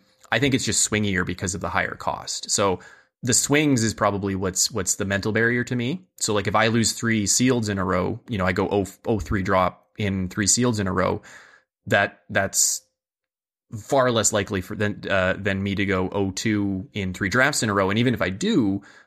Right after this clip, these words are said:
I still have half of my tickets still left over. So I think, I think it's a, it's a, it, it's a, not a valid concern. It's not a valid barrier to me, but I, I still think I need to get over that hurdle. And I think there would probably be a lot of people out there that would, right?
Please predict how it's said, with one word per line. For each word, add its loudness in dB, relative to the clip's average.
I 2
still 2
have 0
half 0
of -8
my -4
tickets -4
still -8
left -4
over. -6
So 0
I 4
think, 0
I 0
think -2
it's 2
a, 2
it's 0
a, 0
it, -4
it's -2
a, 0
not 4
a 4
valid 2
concern. 0
It's -4
not 2
a 0
valid 2
barrier 2
to -4
me, 0
but 0
I, 2
I 0
still -2
think -2
I 0
need -2
to -4
get -4
over -4
that -6
hurdle. -4
And 4
I 4
think 0
there 2
would -4
probably 2
be 2
a 2
lot 2
of -4
people -4
out -6
there 0
that 0
would, -2
right? -2